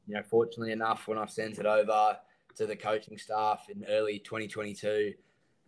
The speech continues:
um, you know, they liked what they saw and they took a gamble on me.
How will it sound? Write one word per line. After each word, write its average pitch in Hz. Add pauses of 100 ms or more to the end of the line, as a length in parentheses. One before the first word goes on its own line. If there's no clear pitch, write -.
(100)
um, 101 (280)
you 113
know, 113
they 113
liked 123
what 117
they 110
saw 113
and 123
they 110
took 117
a 113
gamble 113
on 113
me. 147